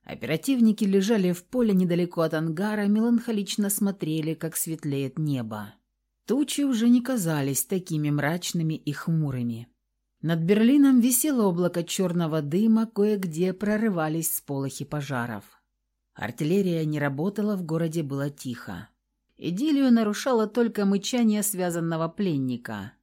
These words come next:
В горло ему засунули кляп из его же скомканных носков, и теперь Трауберг обливался слезами. Долговязое туловище сотрясали приступы. «Как вы думаете, товарищ майор, капитуляцию гарнизона уже подписали?»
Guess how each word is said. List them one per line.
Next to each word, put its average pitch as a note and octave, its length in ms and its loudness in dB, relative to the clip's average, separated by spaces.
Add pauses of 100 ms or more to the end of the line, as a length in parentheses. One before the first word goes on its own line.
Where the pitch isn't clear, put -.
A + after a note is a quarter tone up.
(340)
В D#3 160 -4
горло A3+ 320 8
ему G#3+ 260 6
засунули G#3+ 520 4
кляп G3+ 380 0
из A3 100 2
его A3+ 320 2
же D3 140 -4
скомканных C#3+ 640 -2
носков, G#3+ 580 -2
и B3+ 80 -2
теперь A#3+ 300 -4
Трауберг G#3 640 0
обливался F3+ 640 0
слезами. C#3+ 880 -2 (260)
Долговязое F#3 760 0
туловище F3+ 600 2
сотрясали F3+ 580 -4
приступы. A#2 800 -6 (500)
«Как D#4 180 -4
вы D4+ 120 2
думаете, C#3 520 -2
товарищ A3+ 440 -4
майор, C3 420 -4
капитуляцию A3+ 720 -2
гарнизона F#3+ 680 2
уже B2 240 -8
подписали?» D3 920 -6